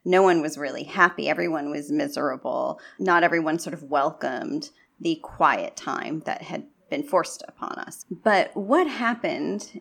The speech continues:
in that sudden lockdown? We were forced to not only go inside, literally, and stay in our homes, but we were forced to sit with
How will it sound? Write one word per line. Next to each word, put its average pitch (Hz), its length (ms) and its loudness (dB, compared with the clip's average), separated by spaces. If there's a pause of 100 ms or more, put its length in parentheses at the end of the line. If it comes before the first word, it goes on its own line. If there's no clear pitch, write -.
in 190 160 2
that 175 240 2
sudden 185 600 0 (100)
lockdown? 160 800 -2 (380)
We 220 240 -2
were 208 200 4
forced 262 840 -2
to 208 100 -2
not 208 200 6
only 185 140 4
go 165 220 0
inside, 156 680 -2
literally, 156 680 -6 (220)
and 180 140 -8
stay 156 220 -4
in 143 80 -6
our 85 160 -6
homes, 185 680 -4 (240)
but - 160 0
we 202 80 -2
were 196 160 0
forced 285 520 -2
to 196 80 -12
sit - 480 -6
with 170 380 -8